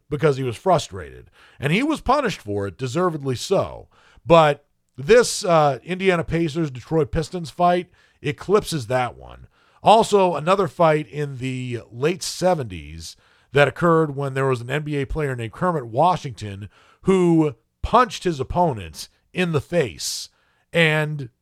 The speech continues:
seriously injured that opponent. And that opponent was much smaller than Kermit Washington,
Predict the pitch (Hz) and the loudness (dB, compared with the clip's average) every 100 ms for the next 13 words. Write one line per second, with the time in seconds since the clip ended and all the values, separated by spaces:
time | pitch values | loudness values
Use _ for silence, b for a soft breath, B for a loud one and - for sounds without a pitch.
0 | _ _ - - 208 226 185 143 127 147 | _ _ -14 -2 2 2 0 -2 -6 -4
1 | 160 131 107 92 - 104 76 65 - - | -4 -4 -6 -10 -10 -10 -12 -16 -20 -20
2 | _ _ _ - 160 226 240 190 180 151 | _ _ _ -4 2 2 4 2 2 2
3 | 127 127 147 - 139 156 151 113 101 98 | -2 -2 -4 -6 -4 0 0 -2 -6 -8
4 | 127 107 98 101 92 107 95 92 85 | -8 -8 -8 -8 -8 -12 -14 -14 -14